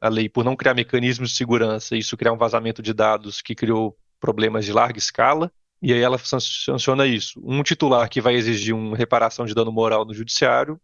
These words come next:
vai ter muito mais chance de conseguir o sa-, o, o judiciário criar um outro tipo de sanção, ou,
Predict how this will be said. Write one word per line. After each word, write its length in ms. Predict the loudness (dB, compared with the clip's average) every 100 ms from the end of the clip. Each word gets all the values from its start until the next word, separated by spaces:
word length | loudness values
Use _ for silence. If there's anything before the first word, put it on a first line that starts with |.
| _ _ _
vai 120 | 0
ter 120 | 2
muito 280 | 0 -2 0
mais 180 | 2 2
chance 480 | 0 0 0 -4 -6
de 120 | -4
conseguir 640 | -4 -2 -6 -4 -4 -4 -6 _
o 60 | -2
sa-, 140 | -2
o, 300 | -2 -4 -2
o 60 | -2
judiciário 460 | 0 2 2 2
criar 280 | -4 2 2
um 140 | 4
outro 280 | 2 2 0
tipo 280 | -4 -2 -2
de 120 | -2
sanção, 500 | -2 -4 -6 -4 -2
ou, 240 | -2 -6